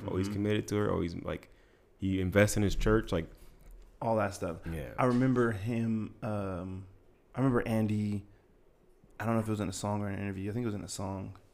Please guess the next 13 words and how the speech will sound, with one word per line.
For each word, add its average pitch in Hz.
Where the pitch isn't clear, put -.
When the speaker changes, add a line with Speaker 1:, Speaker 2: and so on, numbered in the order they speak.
Speaker 2:
where 104
he, 104
like, 98
talks -
about, 101
like, -
there 104
was 101
a 95
person 104
in 98
the 95
hospital 95